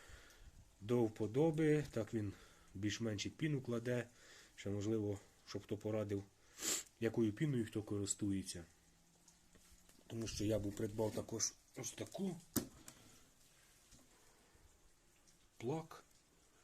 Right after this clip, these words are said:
Дімер. Те, що було на той час в магазині, тоді і вибору не було, так вона одна стояла. Так я її взяв, але щось вона мені якось не,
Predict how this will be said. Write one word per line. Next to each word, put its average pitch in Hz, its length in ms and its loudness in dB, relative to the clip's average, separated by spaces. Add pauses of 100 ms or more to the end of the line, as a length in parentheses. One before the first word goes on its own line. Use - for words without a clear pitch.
(560)
Дімер. 120 520 -2 (840)
Те, 117 140 -2
що 117 140 0
було 117 240 4
на 110 80 2
той 107 160 2
час 110 240 0
в - 20 -6
магазині, 120 500 0
тоді 104 240 -4
і 98 60 0
вибору 127 300 0
не 120 120 0
було, 117 260 2
так 101 200 -6
вона 107 140 -2
одна 104 260 -2
стояла. 117 480 -2 (680)
Так 107 220 -6
я 104 100 2
її 98 220 2
взяв, 113 320 2
але 107 140 -4
щось - 220 -6
вона 98 140 -2
мені 92 220 -4
якось 87 340 -8
не, 92 200 -6